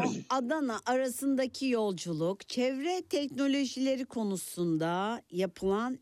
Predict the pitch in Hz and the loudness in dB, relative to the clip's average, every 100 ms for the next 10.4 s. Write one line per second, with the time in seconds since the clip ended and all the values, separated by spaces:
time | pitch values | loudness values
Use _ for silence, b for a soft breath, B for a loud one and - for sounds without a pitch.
0 | - 226 240 247 262 240 202 214 220 - | -2 0 2 4 4 2 0 0 -2 -6
1 | 170 151 - - 135 101 - - 415 320 | -4 -4 -6 -6 -8 -8 -12 -8 -4 -2
2 | 240 196 185 180 175 160 - 165 147 175 | -2 -2 -2 0 0 -2 -2 -4 0 0
3 | 247 214 156 143 233 392 _ - - - | 2 0 -2 -4 -8 -8 _ -8 -6 -8
4 | - 170 196 - - _ _ _ _ _ | -8 -8 -8 -10 -18 _ _ _ _ _
5 | _ _ _ _ _ _ _ - 90 92 | _ _ _ _ _ _ _ -10 -4 0
6 | 113 - 139 139 135 143 135 110 110 101 | 0 0 -2 0 -2 2 0 2 0 0
7 | - - 131 208 - 98 90 85 - 135 | 0 -2 0 0 0 -2 -2 0 0 0
8 | 160 - 104 101 98 98 92 113 131 143 | -2 -2 0 2 4 2 0 0 2 0
9 | 139 123 113 127 143 127 127 123 156 151 | 2 0 0 -2 -2 2 2 4 0 0
10 | 110 107 104 107 | 2 4 6 4